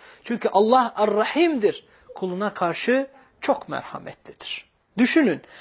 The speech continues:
yerde ve gökte ve dahi denizde ne varsa hepsini kimin? Kulunun hizmetine vermiştir.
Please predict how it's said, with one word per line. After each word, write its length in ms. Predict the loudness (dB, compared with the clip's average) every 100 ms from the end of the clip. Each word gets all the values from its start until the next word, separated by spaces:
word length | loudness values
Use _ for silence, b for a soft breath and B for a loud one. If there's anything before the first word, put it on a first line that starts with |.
| B
yerde 520 | 0 4 6 6 4 4
ve 120 | 2
gökte 680 | 2 0 0 0 0 -2 _ _ _
ve 200 | -2 0
dahi 360 | 2 2 0 -2
denizde 520 | -2 -4 -2 -2 0
ne 160 | 2 4
varsa 580 | 4 2 2 2 0 b b b
hepsini 560 | 0 0 -2 -6 -6 -4
kimin? 400 | -4 -4 -4 -8 _ _ _ _ _ _ _
Kulunun 400 | -12 -6 -6 -8
hizmetine 540 | -12 -16 -14 -16 -16 -18
vermiştir. 680 | -18 -20 -20 -20 -20 -20